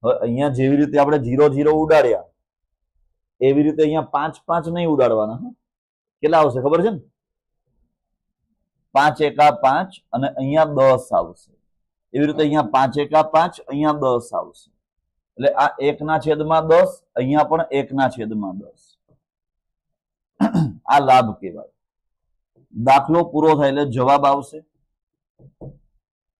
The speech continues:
ત્રણ ભાગીદારો, કવિ,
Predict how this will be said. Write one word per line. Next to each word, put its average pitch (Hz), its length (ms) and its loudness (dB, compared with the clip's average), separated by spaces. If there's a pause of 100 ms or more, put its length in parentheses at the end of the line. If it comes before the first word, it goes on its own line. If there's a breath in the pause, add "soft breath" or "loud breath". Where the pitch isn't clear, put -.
(640)
ત્રણ 160 180 2
ભાગીદારો, 151 640 2 (340)
કવિ, 143 300 2